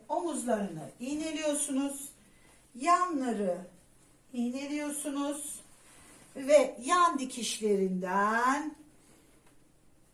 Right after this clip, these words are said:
şu şekilde ayarlıyorum. Bakın. Düğme yeriniz, sülfile işini yaptıktan sonra ilk çizginiz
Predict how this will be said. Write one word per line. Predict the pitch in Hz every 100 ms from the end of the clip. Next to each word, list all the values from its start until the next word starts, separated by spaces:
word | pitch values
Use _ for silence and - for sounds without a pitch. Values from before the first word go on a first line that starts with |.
| - - _ _ - - - - - - - - - - - - - -
şu | - -
şekilde | 269 214 190 143 -
ayarlıyorum. | 196 240 233 233 254 233 226 233 - -
Bakın. | 233 - - - - - - - - - -
Düğme | 277 359 392 403 403
yeriniz, | 330 262 220 175 - - -
sülfile | - 349 349 339 381 392
işini | 359 - 294
yaptıktan | 285 285 285 320 311 - 311 302
sonra | - 254 220 180 175 - - - _ -
ilk | 392 415 -
çizginiz | - 330 269 269 294 285 330 - -